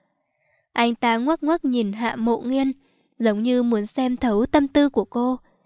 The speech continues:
Giống như bị người khác một lần trầm tư, khuôn mặt nhỏ nhắn của Hạ Mộ Nghiên tự nhiên đỏ lựng, tim không tự chủ được, đập càng nhanh. Cô quả thật không thể phủ nhận sức hấp dẫn của La Kế Đường.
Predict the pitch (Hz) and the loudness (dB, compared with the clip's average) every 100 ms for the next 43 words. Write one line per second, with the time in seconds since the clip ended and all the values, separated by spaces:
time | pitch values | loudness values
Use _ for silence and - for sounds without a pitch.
0 | _ _ _ _ - 233 214 214 247 247 | _ _ _ _ -8 -2 -2 0 0 0
1 | 247 220 208 - 294 349 269 233 226 226 | 0 -2 -4 -2 -2 0 0 0 0 -2
2 | 202 - 233 208 - 262 262 262 _ _ | -2 -4 -4 -4 0 0 0 -4 _ _
3 | _ - 320 302 220 226 220 220 214 320 | _ 2 4 4 2 -2 -2 -2 -2 -4
4 | - 262 247 240 226 240 262 254 254 - | -2 0 0 -2 -4 -2 -2 -2 -2 0
5 | 226 240 233 233 208 214 226 - _ _ | 0 -2 -2 -2 -2 -2 -4 -6 _ _
6 | _ _ 262 254 247 - 254 254 - - | _ _ 2 2 2 -2 -4 -2 -6 -2
7 | 254 202 220 208 _ - 226 214 _ 240 | -2 0 -2 -4 _ -10 -4 -4 _ -4
8 | 220 202 233 254 247 _ _ _ _ _ | -4 -2 -2 -4 -6 _ _ _ _ _
9 | _ _ _ _ _ _ - 285 277 247 | _ _ _ _ _ _ 2 4 4 0
10 | 202 - 220 - - 254 285 226 247 214 | -2 -6 -6 -6 -4 -2 0 -2 0 -2
11 | 220 226 220 330 320 311 - 254 254 320 | -4 -6 -4 -4 -2 -4 -4 -6 -6 -4
12 | 247 220 262 262 226 208 226 240 202 | -2 0 0 -2 -4 0 0 0 -4